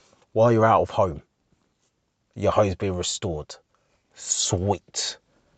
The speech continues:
That's, that's the way we're gonna survive, people. Now, we need to get more French, though, 'cause I don't know what it is about Brits.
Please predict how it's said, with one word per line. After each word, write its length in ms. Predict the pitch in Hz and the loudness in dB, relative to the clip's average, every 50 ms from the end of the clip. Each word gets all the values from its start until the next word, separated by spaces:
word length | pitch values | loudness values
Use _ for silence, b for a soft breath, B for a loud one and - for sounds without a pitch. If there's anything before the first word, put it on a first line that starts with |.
| _ _ _ _ _ _ b b b b b b b b b b b b b b | _ _ _ _ _ _ b b b b b b b b b b b b b b
That's, 260 | - 190 208 - - | 4 4 4 4 6
that's 200 | - 208 202 - | 6 6 6 6
the 60 | - | 6
way 160 | 202 202 196 190 | 6 8 8 8
we're 60 | 185 | 6
gonna 180 | 202 196 185 | 4 4 4
survive, 420 | - - 175 180 208 196 175 139 - | 2 2 4 6 8 8 8 8 4
people. 300 | 135 120 113 - 120 117 _ _ _ _ - | 0 -2 -2 -4 -8 -12 _ _ _ _ -12
Now, 120 | 107 113 - | -6 0 4
we 80 | 170 | 6
need 60 | 196 190 | 6 6
to 60 | 160 | 6
get 140 | 175 175 165 | 6 6 8
more 160 | 170 165 - | 8 6 6
French, 380 | - - 165 151 143 117 - | 6 6 4 4 4 0 -4
though, 180 | - 90 78 71 - _ _ _ _ _ _ _ _ _ _ _ _ _ _ _ _ _ _ _ - - | -6 -6 -6 -6 -8 _ _ _ _ _ _ _ _ _ _ _ _ _ _ _ _ _ _ _ -18 -8
'cause 180 | - 107 104 101 | -4 -2 2 2
I 100 | 104 113 | 4 6
don't 140 | - 143 | 8 8
know 60 | 143 139 | 8 8
what 160 | 143 139 139 | 8 6 6
it 80 | 104 | 4
is 160 | 127 131 110 113 | 2 0 0 -2
about 400 | 95 117 113 107 87 - - - | -2 0 0 0 -2 -4 -6 -8
Brits. 680 | 110 110 92 - - - - - - - - - | -6 -6 -6 -6 -8 -8 -6 -6 -6 -6 -8 -10